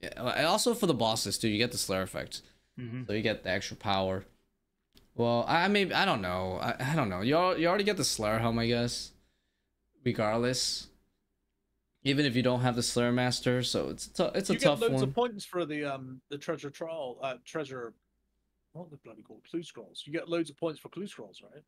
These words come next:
Speaker 1: Yeah, you do, but I don't know. They, they said they lowered the amount of clue tasks. I don't know what that really
Speaker 3: There used to be
Speaker 1: means.
Speaker 3: loads, dude.
Speaker 1: Yeah, yeah,
Speaker 3: Like,
Speaker 1: they
Speaker 3: it was
Speaker 1: said that it's less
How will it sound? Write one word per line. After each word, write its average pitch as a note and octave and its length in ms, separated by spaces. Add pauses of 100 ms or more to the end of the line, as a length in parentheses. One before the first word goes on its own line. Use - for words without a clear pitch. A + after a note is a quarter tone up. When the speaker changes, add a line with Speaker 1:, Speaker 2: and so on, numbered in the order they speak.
(140)
Speaker 1:
Yeah, D#3+ 260
you F3 240
do, E3+ 400
but C#3 320
I E3 120
don't B2 180
know. G2+ 260
They, C#3+ 200
they C#3+ 320
said A3 260
they D#3 240 (140)
lowered D3 540
the C#3 120
amount B2+ 320
of G#2+ 140
clue C3+ 260
tasks. D2 500
I F#2 100
don't C3+ 140
know C3 140
what A#2+ 220
that G2+ 260
really C#3 420
Speaker 3:
There D3+ 140
used E3 260
to F3 80
be E3+ 120
Speaker 1:
means. C3+ 120
Speaker 3:
loads, D#3 840
dude. - 140
Speaker 1:
Yeah, C#3+ 200
yeah, A#2+ 160
Speaker 3:
Like, A#2 80
Speaker 1:
they C3+ 60
Speaker 3:
it - 40
was E3 120
Speaker 1:
said F3 180
that B2 300
it's B2 240
less C3+ 380